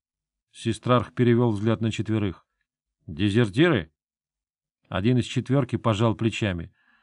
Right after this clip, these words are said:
«Славный город Домера задолжал нам за полгода». Он замолчал. Сестрарх молча смотрел на говорившего. Тот усмехнулся и продолжил: «Мы собрали с граждан Домеры должок и ушли,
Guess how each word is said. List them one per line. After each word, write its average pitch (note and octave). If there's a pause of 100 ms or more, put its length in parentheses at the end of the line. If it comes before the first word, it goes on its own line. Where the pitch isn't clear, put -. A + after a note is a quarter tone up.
(500)
«Славный C#3+
город C3
Домера C#3
задолжал C#3
нам D3
за B2+
полгода». D3 (420)
Он G2
замолчал. G2 (1200)
Сестрарх A#2+
молча B2
смотрел A#2
на A2
говорившего. G#2+ (540)
Тот B2+
усмехнулся B2+
и B2+
продолжил: A2 (640)
«Мы C3
собрали E3+
с C#3
граждан D#3
Домеры D#3
должок C#3
и B2+
ушли, B2